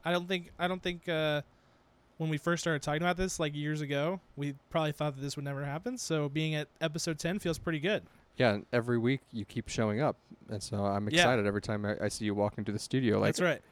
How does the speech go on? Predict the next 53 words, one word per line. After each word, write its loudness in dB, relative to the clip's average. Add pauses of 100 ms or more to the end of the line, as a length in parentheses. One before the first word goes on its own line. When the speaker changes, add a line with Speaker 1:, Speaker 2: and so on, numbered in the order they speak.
(120)
Speaker 2:
"He 4
likes 2
talking 2
about 4
movies 8
with 2
me. 6
Let's 2
do 6
it 6
again." 4
Speaker 1:
Yeah, 0
you -4
better 4
watch 2
yourself, -6
though, -8
Kirk. -10 (160)
Speaker 2:
Oh. -8
Speaker 1:
You, -10 (100)
I'm -12 (240)
teetering 2
on -2
the -6
<laughs> 2
no, -8
I'm -12
just -2
kidding. 6
I'm 8
just 6
kidding. 6
No, 6
this 4
is -2
good. 2
There's -2
no 6
end 2
in -2
sight. -4
We're -8
gonna -4
do -2
this -6
forever. -10 (540)
And 8
we 6
got 6
past 4
the -6
seven-week -2
itch. -6